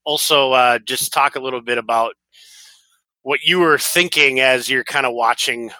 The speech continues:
what's going on with Murphy, both kind of not being able to play in the first half and then obviously late in the game. Um, Coach Pitino does put Murphy in, um, for a very emotional, uh, moment to be able to kind of, uh, get his last dues as a Gopher.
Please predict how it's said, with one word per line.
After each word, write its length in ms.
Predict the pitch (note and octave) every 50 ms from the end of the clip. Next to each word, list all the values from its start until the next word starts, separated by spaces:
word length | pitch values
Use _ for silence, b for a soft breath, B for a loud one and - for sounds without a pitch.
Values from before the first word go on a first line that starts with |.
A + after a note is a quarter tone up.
| - -
what's 220 | C3 B2+ - -
going 260 | - - B2+ A#2+ A#2 A2+
on 200 | A2+ A2+ A2+ A2+
with 180 | A2 - - A2
Murphy, 420 | G#2+ A2 A2 G2+ - - A2+ A2
both 420 | G2 A2+ A2+ A2+ A2 - - - - _
kind 180 | - C3 A#2+ A2+
of 260 | A2 G#2+ - - - - A2
not 280 | A#2 C3 B2+ C#3 -
being 180 | - C#3 C3+ C3
able 180 | B2+ A#2+ A#2+ A2
to 60 | G#2
play 240 | - - C3+ B2 A#2
in 100 | A2 A2
the 60 | G#2
first 360 | - - A#2+ A#2 A2+ - -
half 300 | B2 A#2 A2 G#2 - -
and 80 | A2+ A2
then 140 | A2 G#2+
obviously 400 | A2 A2 G#2+ A2 G#2+ - - A2
late 160 | G#2+ A2 A2 G2
in 80 | G2
the 60 | G#2
game. 300 | G2+ A2 A2 A2 G#2 G#2 - _ B B B B B B B B -
Um, 180 | G#2+ G#2 G#2
Coach 320 | - - - B2+ A#2 - -
Pitino 460 | A#2+ - - - B2+ A#2+ A#2+ A2+ A2
does 320 | - A#2+ B2 A#2+ A2 -
put 340 | - _ - - C3 B2 - _ _ _
Murphy 460 | A#2 B2 B2 A#2 - - B2+ A#2 A#2 A#2
in, 200 | A#2 A#2 A2 - _ B B B B B B B A#2+
um, 240 | A#2 A#2 A2+ A2 G#2+
for 280 | - - C3+ B2 A#2+ A#2
a 180 | G#2+ A2+ A2
very 320 | G2+ A#2 C#3 C#3+ D3 C#3+ B2+
emotional, 680 | A#2+ A#2 A#2 A#2 - - - A#2 A2+ G#2+ G2+ G2 G#2+ -
uh, 140 | B2+ A2+ G#2+
moment 460 | A2 A2+ A#2 A#2+ A#2 A#2 A#2+ A2 -
to 220 | - - A#2 A2+ A2
be 180 | G#2+ A#2 A#2
able 180 | A2+ A2 A2 A2
to 280 | - - A2+ A2 G#2+ - _ B B B B B B B B -
kind 240 | - B2+ A#2+ A2+
of, 160 | A2+ A2 G#2 A2+
uh, 140 | A2 A2
get 200 | G#2+ G2+ A#2 A#2 G2+
his 200 | A2+ A2+ - A2
last 360 | A2+ G#2+ G#2 G2+ - - -
dues 300 | - A2 A2 A2 G#2+ G2+
as 140 | G#2+ G#2 G2
a 60 | G2+
Gopher. 500 | - G#2 F#2+ G2+ - - G#2+ G2+ F2+ -